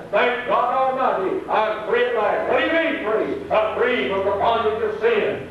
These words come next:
uh, that oft time makes us born. I tell you, Jesus Christ came to save sinners, and I'm expecting he's gonna save me, uh, from myself.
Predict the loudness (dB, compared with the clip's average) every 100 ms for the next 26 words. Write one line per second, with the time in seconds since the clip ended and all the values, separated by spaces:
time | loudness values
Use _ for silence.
0 | -4 2 4 4 2 2 0 0 2 0
1 | 2 2 2 2 2 2 2 -2 -4 -2
2 | 0 0 0 0 0 0 -2 0 0 2
3 | 2 2 0 0 0 0 -2 0 2 2
4 | 0 0 0 -2 -6 -2 2 2 0 -4
5 | -2 0 0 0 0 2 2 2 0 0
6 | 2 2 0 0 -2 -2 0 0 0 0
7 | 0 0 0 0 2 2